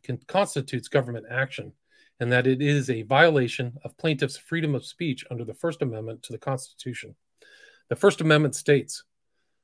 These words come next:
"Congress shall make no law respecting an establishment of religion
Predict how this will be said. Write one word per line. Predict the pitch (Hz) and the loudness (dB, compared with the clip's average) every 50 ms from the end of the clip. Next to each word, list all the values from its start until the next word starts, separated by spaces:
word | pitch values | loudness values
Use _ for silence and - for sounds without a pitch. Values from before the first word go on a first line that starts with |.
| _ _ _ | _ _ _
"Congress | - 160 165 165 175 170 | -2 0 0 0 0 -2
shall | - - 160 143 | 0 2 4 4
make | 143 151 147 127 | 6 4 4 4
no | 135 147 147 139 | 4 4 4 6
law | 135 139 139 135 127 | 6 6 6 4 4
respecting | 117 117 - - - 143 127 - 139 127 120 - | 2 -2 -4 -4 -2 -2 -2 -2 -6 -8 -8 -8
an | - 113 | -10 -10
establishment | 110 - - - 127 123 120 123 120 - - 120 113 113 | -10 -6 -2 0 0 0 0 -2 -6 -8 -8 -10 -8 -10
of | 110 110 | -10 -10
religion | 117 117 117 131 135 127 110 101 107 | -6 0 2 2 2 2 -2 -10 -14